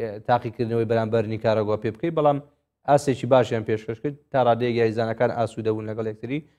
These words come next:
بۆیە، ئە، بە بۆچوونی من، ئە، یعنی ڕێخستنەوەی نێو ماڵی هەڵبژاردەی ئەرجنتین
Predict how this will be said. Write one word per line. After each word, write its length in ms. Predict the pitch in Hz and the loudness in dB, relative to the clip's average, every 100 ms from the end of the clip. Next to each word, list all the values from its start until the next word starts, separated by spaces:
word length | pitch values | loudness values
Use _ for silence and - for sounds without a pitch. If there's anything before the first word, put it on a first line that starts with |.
| _ _ - | _ _ 4
بۆیە، 380 | 135 143 135 147 147 _ _ _ | 10 10 10 6 2 _ _ _
ئە، 80 | 131 110 | 0 0
بە 120 | 107 | 0
بۆچوونی 380 | 117 123 120 156 | 0 0 0 0
من، 180 | 139 131 120 110 _ | 0 0 -4 -8 _
ئە، 180 | - 117 107 107 | -4 -2 0 -2
یعنی 180 | 110 117 | -2 0
ڕێخستنەوەی 720 | 120 117 120 - 127 139 143 | 0 0 -6 -2 2 4 4
نێو 260 | 117 120 113 107 117 | 0 0 0 -2 0
ماڵی 380 | 131 127 110 107 - | 2 2 0 -6 -6
هەڵبژاردەی 460 | 120 110 120 117 135 | -4 -2 0 0 0
ئەرجنتین 420 | 117 123 131 | -2 -6 -4